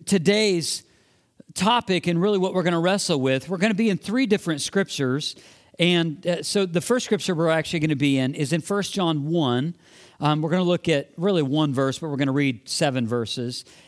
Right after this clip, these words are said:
And also, we're gonna be in Revelation twenty-one, verses one through five. We're gonna do a flyby of that. That's important. We're gonna kinda catch some nuggets along the way. And then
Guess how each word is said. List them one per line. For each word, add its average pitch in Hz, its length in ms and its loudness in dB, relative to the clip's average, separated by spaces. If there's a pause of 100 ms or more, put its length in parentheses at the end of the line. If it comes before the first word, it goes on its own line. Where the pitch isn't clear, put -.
(120)
And 170 220 0
also, 160 720 0 (180)
we're 165 140 0
gonna 180 200 2
be 170 200 2 (100)
in 151 160 2
Revelation 170 540 0
twenty-one, 143 880 -2
verses 143 340 -4
one 151 180 0
through 170 120 -2
five. 131 240 0
We're 135 80 -2
gonna 139 80 -2
do 139 80 2
a 127 40 0
flyby 156 520 0
of 117 120 -4
that. 120 200 -2
That's 147 180 -6
important. 139 460 -2
We're 131 60 -2
gonna 127 200 0 (220)
kinda 143 200 0
catch - 360 0
some 143 180 -2
nuggets 151 360 0
along 139 260 0
the 143 80 0
way. 117 300 0 (280)
And 147 200 2
then 156 180 0